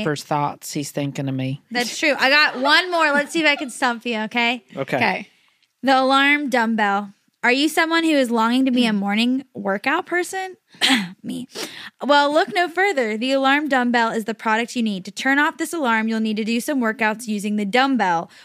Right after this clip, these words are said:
Speaker 1: which will wake you up more and provide you with some extra exercise.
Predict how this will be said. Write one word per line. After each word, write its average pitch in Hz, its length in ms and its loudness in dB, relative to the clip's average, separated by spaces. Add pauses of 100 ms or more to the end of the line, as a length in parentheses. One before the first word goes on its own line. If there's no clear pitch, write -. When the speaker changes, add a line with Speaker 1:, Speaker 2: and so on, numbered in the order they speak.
Speaker 1:
which 247 180 0
will 233 100 2
wake 233 220 2
you 285 140 2
up 208 120 0
more 220 280 2
and 240 200 0
provide 233 400 0
you 214 80 -4
with 208 120 -6
some 202 160 -2
extra 190 260 -6
exercise. - 480 -8